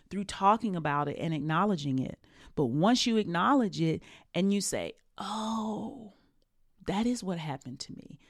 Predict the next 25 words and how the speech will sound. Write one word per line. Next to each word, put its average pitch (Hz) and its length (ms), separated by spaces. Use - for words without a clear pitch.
That 190 240
is 240 260
a 226 80
real 156 340
thing." - 380
That 196 400
is 160 200
really 175 460
the 156 140
beginning 180 640
to - 160
healing 156 560
it. - 180
That's 214 300
why 160 420
it's 151 160
so 151 380
important 180 640
that 185 160
we, 196 300
that 196 140
we 220 80
talk 254 320
about 143 300
it. - 200